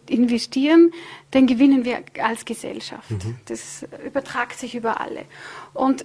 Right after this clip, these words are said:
Speaker 1: wir sind in Vorarlberg, also es geht um lokale
Speaker 2: Mhm.
Speaker 1: Künstlerinnen und Künstler. Und,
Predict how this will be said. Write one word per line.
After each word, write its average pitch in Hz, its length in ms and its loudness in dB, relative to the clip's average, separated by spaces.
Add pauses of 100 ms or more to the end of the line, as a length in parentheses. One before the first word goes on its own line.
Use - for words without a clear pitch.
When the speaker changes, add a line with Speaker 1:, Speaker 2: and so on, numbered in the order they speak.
Speaker 1:
wir 254 140 -2
sind 247 280 -4
in 269 220 6
Vorarlberg, 285 540 2
also 226 160 -4 (120)
es - 120 -10
geht 240 160 -6
um 220 180 -6
lokale 226 540 -2
Speaker 2:
Mhm. 330 40 -12
Speaker 1:
Künstlerinnen 269 560 -2
und 262 120 -6
Künstler. 269 480 -2 (1160)
Und, 240 540 -2